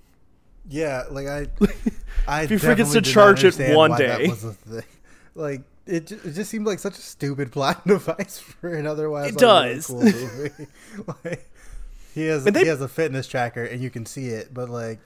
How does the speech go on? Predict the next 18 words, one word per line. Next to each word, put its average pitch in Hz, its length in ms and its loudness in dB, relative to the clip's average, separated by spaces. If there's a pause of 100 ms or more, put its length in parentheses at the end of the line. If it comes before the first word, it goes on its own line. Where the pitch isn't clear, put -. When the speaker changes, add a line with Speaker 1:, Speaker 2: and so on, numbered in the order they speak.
(200)
Speaker 1:
you 123 120 -12
know, 101 340 -10
if - 160 -8
it 139 100 -10
stops 139 300 -6
working 135 340 -8
for 110 160 -14
whatever 107 300 -12
reason, 98 540 -18
the 120 80 -12
world 117 280 -8
blows 104 300 -14
up. 104 240 -14
Like, 113 160 -14
okay, 110 320 -14
cool, - 180 -2
Speaker 2:
<laughs> - 220 -4
Speaker 1:
whatever. 107 400 -14